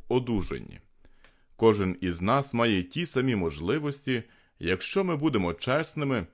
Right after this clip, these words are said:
смиренними та достатньо готовими працювати над цим. Крок третій не допускає компромісу чи відкладання. Він вимагає рішення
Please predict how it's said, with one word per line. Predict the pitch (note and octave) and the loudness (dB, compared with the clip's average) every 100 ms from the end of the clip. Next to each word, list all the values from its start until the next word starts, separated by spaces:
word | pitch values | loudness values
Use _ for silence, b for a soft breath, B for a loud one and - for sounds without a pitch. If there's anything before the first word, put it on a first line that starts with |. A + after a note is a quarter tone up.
| _ | _
смиренними | - - G#2 F2+ F#2+ C3+ C3+ G2 D2+ - b b | -14 -2 2 4 2 2 0 -2 -4 -10 b b
та | - A2+ | 2 4
достатньо | G2 - G#2+ B2 B2 G#2+ | 4 2 2 2 -2 2
готовими | G2 - G#2 B2+ A#2+ A2+ | 2 4 0 2 0 -2
працювати | - E2+ - D#2+ D#2+ D#2+ E2 | -2 -4 -2 -4 -4 -4 -6
над | D#2+ D#2 | -6 -8
цим. | - F2 C#2+ - _ _ _ - _ _ _ _ _ _ _ _ _ _ _ - | -8 -8 -10 -14 _ _ _ -20 _ _ _ _ _ _ _ _ _ _ _ -6
Крок | G2+ G#2 F#2+ - | 4 6 6 2
третій | - G#2+ A2+ D3+ - D#2 A#1 - - _ | -6 2 4 4 0 -10 -12 -18 -20 _
не | E2+ A#2+ | 2 4
допускає | E3 F3 F3+ - F3+ D#3+ | 4 4 4 4 4 4
компромісу | - G#2 F#2 F2 E2+ F2 C#3+ D#3 D3 D3 - | 4 4 2 -2 -2 0 -2 -2 0 0 -2
чи | - F#3+ F3+ - | -2 -2 -2 -4
відкладання. | A2+ C3+ - B2+ A#2 F#2 D2+ A#1+ - - _ _ _ _ - | -2 -2 -2 -2 0 -2 -4 -8 -14 -18 _ _ _ _ -4
Він | B2+ G#3 | 0 2
вимагає | F#3+ F3+ E3 E3 D3+ C#3+ - | 4 4 2 2 4 2 2
рішення | A#2+ D3+ - D#2+ D2 C#2+ | 0 -2 -4 -6 -8 -10